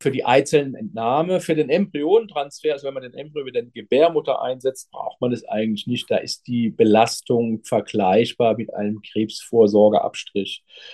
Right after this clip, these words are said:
Da muss man sich halt auf diesen Stuhl legen und dann wird diese Untersuchungsvorbereitung gemacht und statt einer kleinen Bürste oder eines Wartetupfers in den Gebärmutterhals wird ein sehr dünner und weicher Plastikkatheter in die Gebärmutterhöhle, äh,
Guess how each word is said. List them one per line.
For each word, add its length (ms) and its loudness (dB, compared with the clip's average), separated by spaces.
Da 160 0
muss 320 -6
man 140 2
sich 120 0
halt 100 6
auf 80 0
diesen 180 -4
Stuhl 340 4
legen 760 4
und 240 -4
dann 280 2
wird 220 -2
diese 220 -6
Untersuchungsvorbereitung 1800 2
gemacht 480 -4
und 160 -14
statt 340 -6
einer 280 -4
kleinen 520 0
Bürste 380 4
oder 120 6
eines 200 0
Wartetupfers 640 2
in 80 -6
den 120 -4
Gebärmutterhals 960 -4
wird 140 -8
ein 180 -6
sehr 300 6
dünner 480 -2
und 180 -6
weicher 380 -4
Plastikkatheter 880 -6
in 80 0
die 60 -2
Gebärmutterhöhle, 1000 0
äh, 180 -2